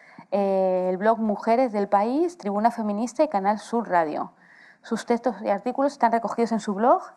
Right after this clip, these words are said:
Las Horas, que imagino que Virginia Woolf tuvo algo que ver en todo esto, ¿verdad? <laughs> Ha publicado numerosos libros y artículos sobre masculinidad hegemónica y sus líneas de investigación son igualdad de género,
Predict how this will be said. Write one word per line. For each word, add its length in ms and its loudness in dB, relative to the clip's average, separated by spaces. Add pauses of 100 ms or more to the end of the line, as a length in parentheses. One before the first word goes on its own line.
Las 240 -4
Horas, 380 -2 (300)
que 100 -8
imagino 460 -6
que 100 -8
Virginia 460 -6
Woolf 320 -8
tuvo 320 0
algo 200 2
que 120 -6
ver 100 -4
en 100 -6
todo 220 -4
esto, 260 -2
¿verdad? 300 -2 (300)
<laughs> 1200 -8
Ha 140 4
publicado 460 2
numerosos 480 -2
libros 340 -2
y 40 2
artículos 440 -2
sobre 220 -4
masculinidad 840 0
hegemónica 800 0
y 60 -6
sus 180 -8
líneas 200 -2
de 80 -6
investigación 600 -6
son 160 -12
igualdad 360 -6
de 80 -2
género, 560 0